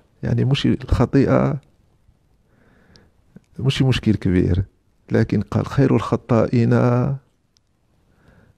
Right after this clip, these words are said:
التوابون". وحديث،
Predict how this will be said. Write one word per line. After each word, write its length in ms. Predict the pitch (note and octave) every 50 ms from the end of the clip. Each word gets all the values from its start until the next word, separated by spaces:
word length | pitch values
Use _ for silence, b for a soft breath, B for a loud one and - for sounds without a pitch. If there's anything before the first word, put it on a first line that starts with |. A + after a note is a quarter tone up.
| b _ _ -
التوابون". 840 | A#2+ - - - A#2 A2 A2 A2 A2+ A2 A#2 B2+ G#2+ G#2 G#2 G2+ F#2+ F#2 _ _ _ - _ _ _ _ _ _ _ - _ _ _ _ _ _ _ _ _ b b b b b b b b b b b b
وحديث، 600 | G#2 - - A2+ G#2 - B2 B2 A#2 - -